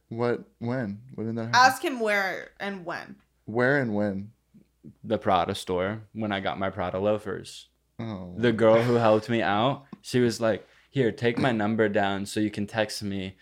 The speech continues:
Speaker 3: about, like, ordering other Prada things."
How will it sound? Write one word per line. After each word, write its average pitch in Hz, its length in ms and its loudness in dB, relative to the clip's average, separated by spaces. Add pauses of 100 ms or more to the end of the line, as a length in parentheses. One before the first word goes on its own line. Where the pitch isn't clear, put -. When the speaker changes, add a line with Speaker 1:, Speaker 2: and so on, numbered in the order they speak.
(180)
Speaker 3:
about, 95 440 0
like, 92 260 -6 (220)
ordering 101 880 -4 (340)
other 101 260 0
Prada 92 540 0
things." 92 680 -12